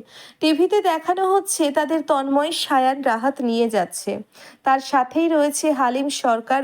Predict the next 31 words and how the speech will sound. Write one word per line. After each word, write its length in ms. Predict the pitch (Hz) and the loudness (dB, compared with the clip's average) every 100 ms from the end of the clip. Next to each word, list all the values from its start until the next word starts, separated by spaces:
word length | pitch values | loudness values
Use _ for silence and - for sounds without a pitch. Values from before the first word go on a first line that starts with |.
| 277 | -2
ও 200 | 240 254 | 0 0
আকবর। 520 | 247 190 190 202 190 196 - - - | 0 -2 -2 0 0 -2 -10 -10 0
তলি 220 | 339 359 | 0 2
কেবলই 500 | 349 320 339 381 370 | 0 0 2 2 2
পানির 400 | 339 294 302 277 | 0 0 -2 -2
গ্লাসটা 440 | 277 254 - 302 | 0 -2 -2 -2
হাতে 400 | 269 247 226 262 | 0 -2 0 0
নিয়ে 260 | 240 226 269 | 2 2 0
সোফায় 440 | - 269 269 311 | 0 -2 0 -2
বসতেই 520 | 277 269 262 - 311 302 | 0 -2 -2 -2 -2 0
চোখ 280 | 285 262 | 0 0
যায় 280 | 247 294 277 277 | 0 -2 -2 -2
কপালে। 520 | 208 226 202 196 208 - - - - | -2 -2 -2 -2 -8 -10 -20 -10 -2
আর 200 | 247 254 | -2 0
ভাইয়ের 420 | 254 240 262 285 | 0 0 -2 -4
পাশে 400 | 269 247 - 269 | -4 -4 -2 -2
এই 340 | 240 - 269 | 0 0 0
অভদ্র 580 | 208 233 233 339 330 359 | 2 0 2 -2 0 0
লোকটাকে 480 | 320 311 - 320 330 | 0 -2 -4 -2 -2
কেন 340 | 320 302 330 | -2 -2 -2
দেখছে? 300 | 320 311 - - 403 - - 285 - | -2 -4 -6 -4 -6 -8 -20 -8 -2
এই 180 | 349 | 0
তো 140 | 359 403 | 0 -2
সেই 340 | - 339 349 | 0 0 2
লোক 240 | 311 233 226 | 2 0 0
যার 260 | 285 269 | 0 0
সাথে 300 | 277 311 320 | 0 -2 -2
সেদিন 320 | 302 320 320 | -2 -2 -2
মার্কেটে 480 | 285 247 254 311 311 | -2 -2 -4 -4 -2
ধাক্কা 420 | 277 277 269 302 | 0 -2 -2 -2
লেগেছিল। 500 | 302 302 320 - 339 | 0 0 -2 -2 0